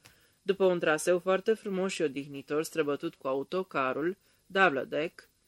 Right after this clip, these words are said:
cu etaj, în circa două ore după ora prânzului, treceam pe podul lung de numai câteva sute de metri.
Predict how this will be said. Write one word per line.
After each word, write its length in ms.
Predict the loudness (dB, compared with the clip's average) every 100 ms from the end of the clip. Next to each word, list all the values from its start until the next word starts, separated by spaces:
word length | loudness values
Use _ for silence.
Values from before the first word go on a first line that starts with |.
| _ _
cu 120 | 2
etaj, 760 | 2 0 -6 -4 -6 -8 -10 _ _ -4
în 180 | -4
circa 460 | -2 0 0 -2 -4
două 600 | 0 2 4 4 2 2
ore 200 | 2 0
după 260 | -4 -4 0
ora 280 | 2 2
prânzului, 540 | 0 -2 -2 -2 0 0
treceam 460 | 0 0 0 -2
pe 140 | -2 -4
podul 420 | 0 0 0 0
lung 240 | -2 -2
de 120 | -2 -4
numai 280 | -4 -8
câteva 420 | -8 -8 -6 -2 -4
sute 280 | -6 -10
de 140 | -10 -8
metri. 520 | -8 -8 -10 -18